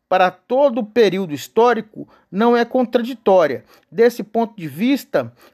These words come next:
como proeminência atribuída ao devir consciente das relações sociais. O marxismo pode, na verdade, apresentar-se como algo que unifica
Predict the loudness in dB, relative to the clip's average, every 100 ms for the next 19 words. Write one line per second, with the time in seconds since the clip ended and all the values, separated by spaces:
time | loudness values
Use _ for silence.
0 | _ -2 0 -2 -2 2 2 2 -4 _
1 | _ _ -6 -2 0 0 0 0 0 0
2 | 0 0 0 -6 -4 -6 -4 -4 0 0
3 | 2 2 2 0 -4 -2 -4 -6 -6 -6
4 | -6 -4 -4 0 0 0 -2 -6 -8 0
5 | 2 2 -2 -14 -20 -8 0 2 2 -2
6 | -6 0 0 0 -8 -2 0 0 -2 -2
7 | -2 -2 2 2 2 -4 -16 -18 _ -6
8 | 0 0 0 0 0 0 -2 -6 -4 -2
9 | 2 2 4 2 -2 -12 -14 -8 -4 -4
10 | -4 -8 -10 -2 -2